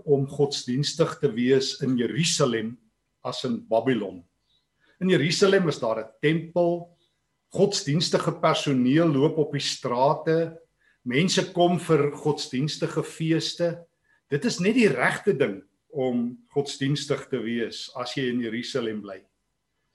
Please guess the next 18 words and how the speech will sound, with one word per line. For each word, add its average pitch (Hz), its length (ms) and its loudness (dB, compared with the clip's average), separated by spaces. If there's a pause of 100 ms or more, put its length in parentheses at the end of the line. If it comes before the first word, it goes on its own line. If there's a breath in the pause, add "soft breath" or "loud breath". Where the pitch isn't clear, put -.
(180)
In 131 80 -8
Babylon 127 580 2
is 107 140 -8
dit 123 160 -4
heeltemal 117 540 -6
anderster. 113 500 -10 (880)
Daar 123 400 0
is - 120 -2
godsdiens 165 1120 -2
op - 180 -14
die 127 120 -4
rand 113 460 -2
van 123 240 -2
die 123 100 -4
samelewing. 110 800 -4 (400 soft breath)
Dit 135 180 0
is 143 220 -2
uitgestoot. - 880 -2